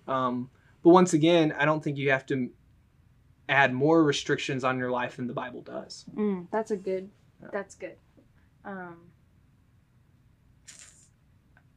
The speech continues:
Speaker 2: yeah. How, have you ever had to approach someone that you think is going a little too far? And, like, how did that, I mean, you're a pastor, so I guess it's a little different. I guess any of your peers or your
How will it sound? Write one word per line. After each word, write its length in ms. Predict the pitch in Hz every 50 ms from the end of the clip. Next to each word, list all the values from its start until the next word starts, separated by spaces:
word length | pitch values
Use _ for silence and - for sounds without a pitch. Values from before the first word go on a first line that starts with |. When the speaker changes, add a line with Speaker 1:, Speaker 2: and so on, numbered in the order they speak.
| _ _ _ _ _ -
Speaker 2:
yeah. 340 | - 202 196 185 180 175 185
How, 600 | 196 - - 240 240 247 262 269 285 294 302 - -
have 220 | - - 240 233
you 120 | 262 277 285
ever 140 | 269 277
had 280 | 254 220 233 226 220 220
to 120 | - 240 220
approach 400 | 196 - - 214 202 202 208 -
someone 380 | - 233 226 233 226 220 220
that 100 | 208 -
you 160 | - 196 208 208
think 260 | - 220 214 208 208
is 120 | 190 180
going 400 | 175 196 190 190 196 202 202 208 - - -
a 80 | 202
little 240 | 208 214 214 226 226
too 220 | 226 - 254 247
far? 320 | 233 - 277 247 254 254 247
And, 120 | 233 208 202
like, 340 | 185 175 170 175 - _ _ _ _ _ _ _ _ _ -
how 200 | - 202 202 208
did 160 | 208 196 190
that, 120 | 208 - -
I 100 | 247 269
mean, 160 | 285 294 285
you're 160 | 320 381 381
a 40 | 370
pastor, 440 | - 247 226 226 226 - - 269 254
so 140 | - 254 233
I 100 | 214 202
guess 240 | 214 214 214 208
it's 140 | 202 - -
a 40 | 202
little 200 | 202 202 190 185
different. 360 | 180 185 185 185 208 208 - -
I 100 | 220 220
guess 260 | 240 262 262 - - -
any 220 | 247 254 262 247
of 120 | 226 202
your 140 | 196 220 208
peers 520 | 208 - - 208 202 208 214 226 226 226 226
or 80 | 208
your 400 | 196 190 180 180 180 170 160 -